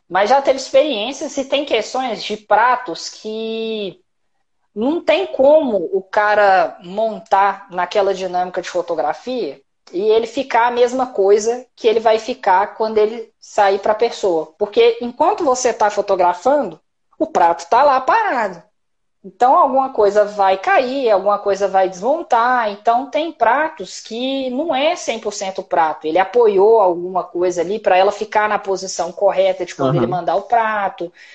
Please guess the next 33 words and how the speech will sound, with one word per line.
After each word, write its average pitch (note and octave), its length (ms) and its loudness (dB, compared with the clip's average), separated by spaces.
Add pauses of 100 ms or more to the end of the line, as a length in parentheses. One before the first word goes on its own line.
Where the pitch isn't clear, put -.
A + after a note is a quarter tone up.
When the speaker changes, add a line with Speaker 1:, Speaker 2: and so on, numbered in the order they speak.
(300)
Speaker 1:
Então, G#3 460 0
não D4 240 2
é D4+ 260 4 (220)
tudo C4+ 260 2
comestível, A3+ 840 -4
entendeu? F3 680 -6 (360)
Não F3 220 -4
é G3+ 100 0
tudo A3 240 -6
comestível. A#3 560 0
São C4+ 220 0
poucos A#3 320 0
trabalhos, B3+ 840 0
a G#3+ 120 0
maioria G#3 520 0
não G3+ 200 0
é G3 140 -2
assim, G#3 560 -10
mas G#3 180 0
tem A3 140 -4
pratos A3 340 0
que - 80 -14
são G#3 220 0
elaborados G3 720 4
demais A3 460 -2
e A3+ 40 2
aí A3+ 60 6
eles A3+ 160 2
precisam A#3 560 -6
disso G#3 320 -4
pra A3+ 140 0
se B3 140 -2
manter A3+ 640 0